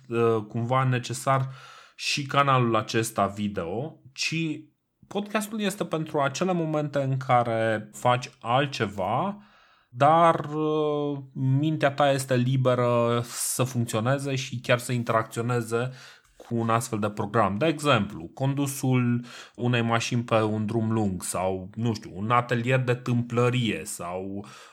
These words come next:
în momentul în care, uh, ești la alergat sau cine știe, tot felul de astfel de activități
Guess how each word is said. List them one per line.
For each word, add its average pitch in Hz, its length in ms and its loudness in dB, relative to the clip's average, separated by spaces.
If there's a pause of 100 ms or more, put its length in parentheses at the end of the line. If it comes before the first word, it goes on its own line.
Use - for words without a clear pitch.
în 113 180 0
momentul 127 420 2
în 123 140 0
care, 117 760 4
uh, 107 600 -2
ești 127 260 0
la 117 140 4
alergat 110 720 0 (340)
sau 92 580 0 (360)
cine - 220 0
știe, 104 200 0
tot 180 260 -2
felul 143 340 0
de 110 100 -2
astfel 113 480 0
de 104 80 0
activități 98 720 -4